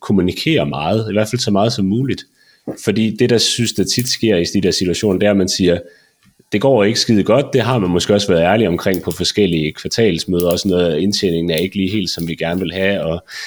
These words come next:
og vi er nok nødt til at omstrukturere på den ene eller anden grund, og derfor er der formentlig også nogen, der ryger i svinget," kan man regne ud, ud fra det. Øhm, jamen, fra man går i, i gang der, der synes jeg tit, det sker, at, at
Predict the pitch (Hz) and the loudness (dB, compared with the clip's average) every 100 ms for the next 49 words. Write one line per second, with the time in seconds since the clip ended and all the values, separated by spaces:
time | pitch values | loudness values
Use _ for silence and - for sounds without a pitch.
0 | - 92 92 113 110 104 110 101 87 117 | -8 -4 0 4 4 4 2 2 0 0
1 | 143 113 104 - 98 90 85 - 90 85 | 0 -2 -2 0 0 2 0 -2 0 0
2 | 92 78 73 76 85 - 123 123 95 87 | 0 0 -4 -4 -6 -2 -2 0 -4 -4
3 | 98 87 - 80 - _ _ _ - 85 | -4 -4 -2 -4 -6 _ _ _ -8 -4
4 | 80 - 90 90 78 76 76 - 80 80 | -4 -4 -2 -2 -2 -6 -6 -6 -6 -6
5 | 80 82 69 - 76 64 - 78 71 _ | -6 -8 -6 -8 -10 -12 -16 -20 -20 _
6 | _ - 80 80 82 78 - - 98 - | _ -8 -6 -6 -10 -12 -16 -6 -6 -6
7 | - - - - - - 110 95 85 82 | -18 -20 -20 -20 -20 -4 0 2 0 -4
8 | 85 - _ - _ _ - _ - 113 | -10 -18 _ -20 _ _ -20 _ -6 -4
9 | 101 98 98 - - - - 117 107 113 | -2 -2 -6 -14 -20 -10 -2 0 2 2
10 | 104 104 - 104 120 131 107 107 98 - | 2 0 -6 -4 -2 -2 0 0 -2 -4
11 | - 120 135 123 113 - 143 135 113 - | -2 0 0 0 0 0 -4 -2 -4 2
12 | 131 95 - - 92 | 2 4 0 0 -2